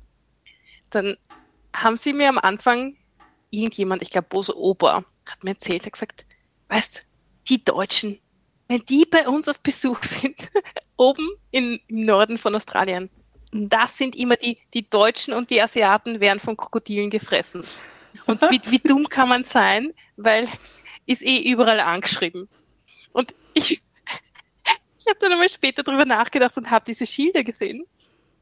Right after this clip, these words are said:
Speaker 1: Du hast, also ab einer gewissen Grenze, ähm, sind Krokodile. Und das heißt, in jedem Wasser dort, außer du, du weißt, es ist keins drinnen, sind die Kro-, Krokodile. Und das
Speaker 2: Mhm.
Speaker 1: sind aber die, die, die Sotis und die sind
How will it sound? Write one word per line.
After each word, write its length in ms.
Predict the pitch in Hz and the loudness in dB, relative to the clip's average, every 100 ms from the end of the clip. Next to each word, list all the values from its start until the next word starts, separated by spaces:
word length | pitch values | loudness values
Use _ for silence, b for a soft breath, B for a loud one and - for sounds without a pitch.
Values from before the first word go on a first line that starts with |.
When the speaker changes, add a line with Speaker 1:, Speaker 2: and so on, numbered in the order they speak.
| _ _ _ - | _ _ _ -4
Speaker 1:
Du 100 | 226 | -2
hast, 340 | 175 175 - - | -2 -6 -10 -6
also 140 | 214 | 2
ab 240 | 220 208 214 | 4 4 2
einer 160 | 208 | 0
gewissen 360 | 202 208 - 269 | -4 -8 -8 -10
Grenze, 400 | - 165 233 285 415 - B B B B | -8 -8 -4 -2 -4 -8 B B B B
ähm, 360 | - 202 208 - _ _ _ | 0 0 -2 -10 _ _ _
sind 460 | - - 247 240 _ | -16 -2 -2 -2 _
Krokodile. 720 | - 190 220 196 170 165 196 | 0 0 -2 -4 -4 -4 -6
Und 180 | 208 208 | -8 -8
das 140 | - | -6
heißt, 220 | 165 - | -6 -6
in 120 | 208 202 | -10 -12
jedem 540 | 190 208 220 233 233 _ _ | -6 -6 -4 -8 -10 _ _
Wasser 480 | - - - 247 311 415 _ _ _ - | -16 -14 -2 0 0 -2 _ _ _ -2
dort, 420 | 180 226 - - | 0 0 -2 -8
außer 320 | 175 208 247 | -4 -4 -6
du, 80 | 214 - 208 | -8 -14 -18
du 100 | - - | -12 -6
weißt, 380 | - - - | -6 -6 -10
es 140 | 202 - | -16 -18
ist 180 | - - | -18 -16
keins 360 | - 175 226 | -14 -12 -14
drinnen, 340 | - 240 269 302 B B B | -4 -2 0 -2 B B B
sind 440 | - - 254 - - | -4 -2 -2 -6 -14
die 80 | |
Kro-, 160 | - 214 | -8 -8
Krokodile. 640 | - 220 - 185 185 180 240 | -8 -12 -8 -6 -2 0 2
Und 80 | 226 | 2
das 80 | |
Speaker 2:
Mhm. 40 | 214 | 2
Speaker 1:
sind 80 | 214 | 0
aber 120 | 196 | 0
die, 120 | 190 | -6
die, 180 | - 202 | -10 -12
die 100 | - | -10
Sotis 500 | - - 185 196 196 | -10 -8 -6 -6 -8
und 200 | - 208 | -12 -12
die 40 | 202 | -8
sind 380 | - 196 - | -6 -8 -10